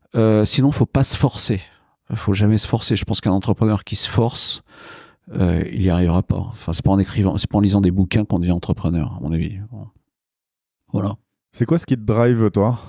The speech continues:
Speaker 2: À part, enfin, justement, pourquoi, euh, pourquoi ce, ce, ce
Speaker 1: Moi, je
Speaker 2: t'es tourné autant vers l'entrepreneuriat et qu'est-ce que t'y trouves, euh ?
Speaker 1: Moi, j'aime bien gérer des hommes.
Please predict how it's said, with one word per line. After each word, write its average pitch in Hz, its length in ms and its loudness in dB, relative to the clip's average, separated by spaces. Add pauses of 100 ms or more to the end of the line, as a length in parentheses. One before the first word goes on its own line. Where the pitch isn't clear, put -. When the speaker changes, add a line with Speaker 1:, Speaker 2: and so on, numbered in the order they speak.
Speaker 2:
À 104 100 -6
part, 110 320 0
enfin, 98 300 0 (100)
justement, 117 440 0
pourquoi, 127 440 2
euh, 95 520 2
pourquoi - 220 -2
ce, 104 320 0
ce, 95 320 0
ce 92 600 -2 (1080)
Speaker 1:
Moi, 151 140 4
je 156 120 -2 (640)
Speaker 2:
t'es 117 100 0
tourné 123 400 0
autant 123 340 2
vers 117 140 4
l'entrepreneuriat 110 880 0
et 113 60 0
qu'est-ce 117 160 -2
que 117 80 -2
t'y 101 200 -12
trouves, 113 580 0
euh ? 92 440 2
Speaker 1:
Moi, 143 100 4
j'aime 147 220 2
bien 147 140 4
gérer 127 240 2
des 110 200 0
hommes. 104 240 -2